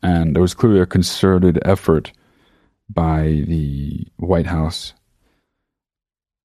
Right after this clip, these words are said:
to talk about how we're not, we're never going to control the pandemic.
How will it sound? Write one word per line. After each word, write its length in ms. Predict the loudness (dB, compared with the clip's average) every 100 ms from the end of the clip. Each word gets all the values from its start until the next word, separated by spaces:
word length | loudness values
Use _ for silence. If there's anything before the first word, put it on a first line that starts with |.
| -4
to 220 | 2 2
talk 360 | 2 2 2 2
about 240 | 2 2
how 260 | 2 2 2
we're 380 | 0 2 4
not, 400 | 4 4 4 2 -2 _ _ _ _ _ _ _ _ _ _ _ _ _ _ _ _ _ _ _ _ _ 0
we're 160 | 2
never 280 | 4 4 4
going 240 | 4 2 0
to 100 | -4
control 420 | -8 0 2 2
the 80 | 0
pandemic. 520 | 0 -2 -2 -4 -6